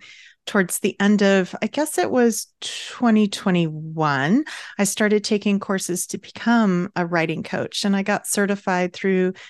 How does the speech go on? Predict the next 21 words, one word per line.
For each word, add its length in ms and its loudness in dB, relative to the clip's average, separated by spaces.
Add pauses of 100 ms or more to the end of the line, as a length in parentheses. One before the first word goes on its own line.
(100)
the 120 -6
Author 280 0
Accelerator 680 -2
program, 580 -4 (580)
uh, 480 0 (260)
to 100 -4
be 200 0
a 60 0
fiction 420 -2
book 200 -8
coach, 460 -4
and 200 -4
started 440 -2
up 160 -2 (200)
coaching. 800 4
And 640 -2 (300)
yeah, 340 0 (260)
I 80 -16
still 380 -4
write, 520 0
and 400 2